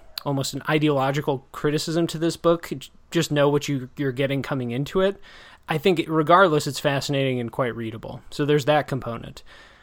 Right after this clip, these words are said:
The other thing I'd mention is that he loves to sprinkle in little tidbits of kind of what I would call maybe pseudo-history, like that line about the hobo.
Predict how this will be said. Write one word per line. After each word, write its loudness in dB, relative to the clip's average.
The 4
other 6
thing 2
I'd 2
mention 0
is -4
that 0
he -2
loves 2
to 0
sprinkle 0
in 2
little 2
tidbits -2
of -2
kind 0
of -4
what -2
I 2
would -2
call 0
maybe 0
pseudo-history, 0
like 0
that -4
line 0
about 0
the -6
hobo. 2